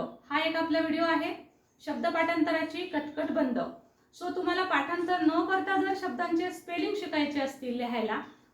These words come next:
तर तो व्हिडिओ जरूर पहा. त्यामध्ये तुम्हाला शब्द पाठांतर न करता कसे स्पेलिंग लक्षात ठेवायचे ते त्यात शिकवलेलं आहे. तर हे ए चे नक्कीच उच्चार कळाले असतील, कळाले असतील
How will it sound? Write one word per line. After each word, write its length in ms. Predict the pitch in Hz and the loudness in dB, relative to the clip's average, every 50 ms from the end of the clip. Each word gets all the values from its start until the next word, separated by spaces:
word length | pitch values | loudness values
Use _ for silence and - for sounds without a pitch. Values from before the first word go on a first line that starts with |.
| _ | _
तर 80 | 370 381 | -6 -6
तो 200 | - - 403 403 | -4 -2 -2 0
व्हिडिओ 260 | 381 392 392 403 403 392 | 0 0 0 2 2 2
जरूर 380 | 277 - 320 302 311 349 320 | 2 2 2 2 2 2 2
पहा. 320 | - 330 262 240 233 233 285 - - - - _ _ _ - | 0 0 0 0 0 -4 -4 -6 -8 -14 -20 _ _ _ -2
त्यामध्ये 400 | 349 349 311 330 311 349 359 294 | 0 2 4 4 4 2 2 0
तुम्हाला 320 | 330 311 302 311 285 285 311 - - | 0 0 2 2 2 2 0 0 -4
शब्द 240 | 359 339 240 233 349 | -4 -4 -2 -2 -2
पाठांतर 580 | 370 359 339 320 - 320 320 302 320 349 339 | 0 0 0 0 0 0 0 0 0 2 6
न 240 | 302 294 294 330 370 - - | 8 8 10 8 8 4 2
करता 320 | 359 320 - - 226 220 226 269 - - | 0 -2 -2 -2 -2 -2 -2 -4 -6 -8
कसे 200 | 320 320 - 427 415 | -8 -6 -4 -4 -4
स्पेलिंग 420 | 415 - 403 381 370 320 339 349 | -4 -4 -4 -2 0 0 0 0
लक्षात 420 | 330 330 330 - - 285 226 196 - - | 2 0 0 0 -2 -4 -4 -4 -6 -6
ठेवायचे 460 | 269 180 185 180 180 175 - - - - - - _ _ _ _ _ | -6 -4 -4 -4 -4 -4 -6 -10 -10 -10 -12 -18 _ _ _ _ _
ते 80 | 359 359 - | -6 -4 -2
त्यात 200 | 349 339 330 330 | 0 0 -2 -2
शिकवलेलं 540 | - - 294 - 220 202 190 190 190 185 190 | -2 -4 -4 -2 -2 -2 -2 -4 -4 -2 -2
आहे. 320 | 185 180 175 - - - - - - - _ _ _ _ _ _ _ - | -2 -4 -4 -6 -8 -8 -10 -10 -14 -20 _ _ _ _ _ _ _ -2
तर 140 | 381 381 453 - - - - _ _ _ _ | 0 0 0 0 -2 -10 -18 _ _ _ _
हे 100 | 330 339 | -4 -4
ए 280 | - - 262 311 370 - | -2 0 0 0 0 0
चे 80 | 403 403 381 | 0 0 2
नक्कीच 360 | 359 - - - 403 415 415 | 2 0 0 -2 -2 0 2
उच्चार 360 | 370 370 - - 370 339 349 | 0 0 0 0 0 0 0
कळाले 360 | 349 330 320 330 330 320 339 | 0 0 2 2 4 4 2
असतील, 460 | 339 339 339 339 - 330 339 349 359 359 - - _ _ _ _ _ _ | 2 0 0 -2 -6 -6 -6 -4 -4 -6 -8 -12 _ _ _ _ _ _
कळाले 280 | 262 277 339 359 381 381 | 0 0 2 4 4 4
असतील 480 | 370 349 - - - 311 320 311 320 | 4 2 0 -4 -8 -6 -6 -4 -4